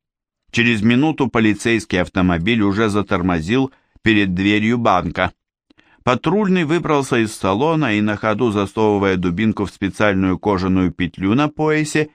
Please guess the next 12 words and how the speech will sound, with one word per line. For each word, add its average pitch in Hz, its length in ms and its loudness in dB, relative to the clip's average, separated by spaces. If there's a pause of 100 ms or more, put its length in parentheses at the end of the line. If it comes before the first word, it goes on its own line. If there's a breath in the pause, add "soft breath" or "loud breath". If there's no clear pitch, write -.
(560 soft breath)
решительно 147 680 0
направился 101 760 0
к 95 80 -2
дверям. 85 480 -2 (1160 soft breath)
"Веселье 147 800 0
закончено", — 113 880 0 (560 soft breath)
сказал 127 440 2
я, 117 160 0
показывая 101 680 2
Томми 98 380 2
на 98 220 2
окно. 92 360 0